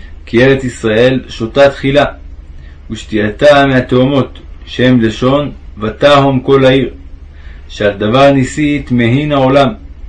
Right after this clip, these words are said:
וזה תהום אל תהום קורא. כי יש ניסים עילאיים, שהוא בחינת תהום עילאה, ויש ניסים תתאין,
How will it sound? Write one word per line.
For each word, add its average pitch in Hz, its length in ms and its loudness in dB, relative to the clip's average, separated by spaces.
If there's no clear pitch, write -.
וזה 143 560 2
תהום 131 460 2
אל 123 120 0
תהום 131 420 0
קורא. 127 280 2
כי 117 120 -2
יש 143 280 2
ניסים 139 500 -2
עילאיים, 123 560 2
שהוא 123 280 -4
בחינת 135 520 0
תהום 127 340 0
עילאה, 120 460 2
ויש 135 260 4
ניסים 139 480 -2
תתאין, 127 580 2